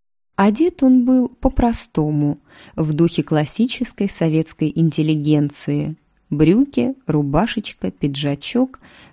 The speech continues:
все в светлых тонах. И седая борода а-ля Хоттабыч. В общем,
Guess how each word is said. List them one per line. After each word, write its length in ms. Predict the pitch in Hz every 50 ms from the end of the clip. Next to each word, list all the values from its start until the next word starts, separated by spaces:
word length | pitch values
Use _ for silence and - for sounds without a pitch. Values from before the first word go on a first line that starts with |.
| _ _
все 300 | - - - - 254 330
в 80 | 359 -
светлых 560 | - - 175 165 180 180 - 165 160 160 -
тонах. 640 | - - 160 151 151 151 151 160 151 - - - - _ _ _ _ _ _ - - - - - - _ -
И 240 | 226 240 233 208 -
седая 600 | - - - - 220 196 196 247 247 240 226 214
борода 720 | 190 170 196 202 214 214 220 214 180 175 165 160 160 156 -
а-ля 320 | - 170 160 151 143 147
Хоттабыч. 920 | 143 - - 180 185 _ - - 139 135 127 - - - - - - - - _ _ _ _ _ _ _ _ _
В 180 | 147 143 151 156
общем, 540 | 147 147 - - - - 156 147 143 -